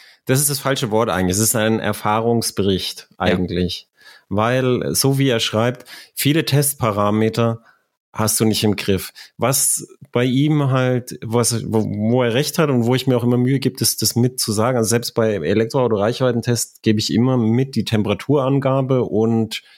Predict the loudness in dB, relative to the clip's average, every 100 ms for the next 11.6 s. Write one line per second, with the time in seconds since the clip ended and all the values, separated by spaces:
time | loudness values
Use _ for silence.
0 | _ -2 -2 0 2 2 2 0 2 0
1 | 0 0 0 0 0 0 -4 -2 -2 0
2 | 0 0 0 0 0 0 0 -2 -4 -6
3 | _ -20 -20 -20 _ _ 0 0 0 -2
4 | -4 -16 _ -4 0 0 2 0 0 -2
5 | 0 0 0 -2 -2 0 2 0 0 -4
6 | 0 0 0 0 0 2 0 0 0 0
7 | 0 2 2 2 0 0 0 0 0 0
8 | 0 0 2 0 -4 -2 0 0 0 0
9 | 0 0 0 2 2 0 0 0 0 2
10 | 0 0 0 0 0 0 0 0 -2 -2
11 | 0 0 0 2 0